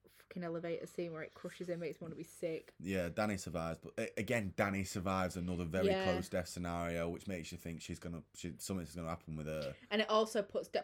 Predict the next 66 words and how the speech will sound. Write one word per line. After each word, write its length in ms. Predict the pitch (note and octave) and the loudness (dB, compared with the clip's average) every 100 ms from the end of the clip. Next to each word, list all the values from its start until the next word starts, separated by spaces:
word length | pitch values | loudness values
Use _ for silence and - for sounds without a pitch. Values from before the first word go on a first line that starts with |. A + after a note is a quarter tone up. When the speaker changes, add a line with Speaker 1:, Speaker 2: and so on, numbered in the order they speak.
| - | 0
Speaker 1:
Barry 260 | A#3 A3+ F#3+ | 2 4 4
at 60 | |
a 20 | |
disadvantage, 720 | - F#3+ F#3 F#3+ F3+ F3+ F3 | 0 -2 -4 -6 -6 -6 -8
'cause 120 | - F#3 | -6 -4
at 120 | - | -2
that 160 | - | -4
point 240 | - F3+ F3+ | -4 -6 -6
he's 140 | F3 D#3+ | -8 -10
stuck. 420 | - - F3+ D#3+ | -12 -2 2 2
Speaker 2:
Stuck 300 | - F2 - | 0 -4 -2
in 60 | |
an 80 | D#2+ | -2
elevator, 420 | D#2+ E2 D2+ D2 C2 | 0 0 -2 -4 -2
and 80 | D2 | 4
Speaker 1:
So 100 | F#3 | 6
Speaker 2:
he, 60 | |
and 120 | F2+ | 6
he 60 | F2+ | 4
knows 300 | F2+ F2+ D#2 | 4 2 2
that 80 | D2 | -4
he 40 | |
needs 200 | D#2+ D#2 | -4 -6
to 100 | - | -8
be 100 | - | -4
out 220 | E2 C#2 | -4 -4
killing. 340 | - E2+ D#2 C#2 | -4 -4 -4 -6
Speaker 1:
Yeah. 400 | G3 G3 F#3 F3 F3 | 2 4 4 2 0
Speaker 2:
I, 260 | F#2 - | -2 -2
I 20 | F2 | 0
think, 240 | A#2 G#2 | 2 2
I 60 | G2 | 0
think 220 | - B2+ | 0 0
he 80 | A#2 | 2
worries 320 | A#2+ A#2 F#2+ | 4 4 2
more 260 | G2+ A2+ A2 | 6 6 6
because 240 | G2 G2+ | 4 -2
he 60 | G2+ | 0
knows 220 | F#2+ F#2+ | 2 2
that 100 | F#2+ | 0
Wendell's 460 | E2 G2+ F#2+ F2 - | 0 2 2 0 -4
a 20 | |
fucking 520 | - G#2 - F2+ E2 | -6 -6 -4 -4 -4
savage 480 | - - G2 F2+ E2 | -4 0 2 2 0
guy. 240 | F#2 F#2 F#2 | 2 2 4
Like, 320 | D#2+ D#2 F#3+ | 2 2 2
Speaker 1:
Yeah. 260 | F3 E3 F#3 - - - - | 2 -2 -8 -14 -20 -20 -4
No 200 | G3+ G#3 | 6 8
Speaker 2:
you, 140 | F#3+ | 8
you 80 | F#3 | 6
could, 80 | - - | 4 4
Speaker 1:
remorse. 280 | D#3+ E3 D#3 | 2 0 8
Speaker 2:
yeah, 120 | C3+ | 10
you 120 | A2 | 10
could 160 | - F2 | 2 0
see 180 | C#3+ C#3 | 2 2
it 60 | |
in 80 | B2+ | 4
Barry's 280 | B2 A2+ - | 4 4 6
face 320 | A2+ A2+ - | 4 4 2
when 200 | F#2+ F2+ | 0 2
Wendell 340 | F#2+ F#2+ F#2 | 2 2 2
was, 160 | F2+ D#2+ | 0 0
like, 400 | F2 E2 - - | 0 -2 -4 -6
a 40 | F2+ | 0
bit 260 | F#2+ D#2 | 0 -2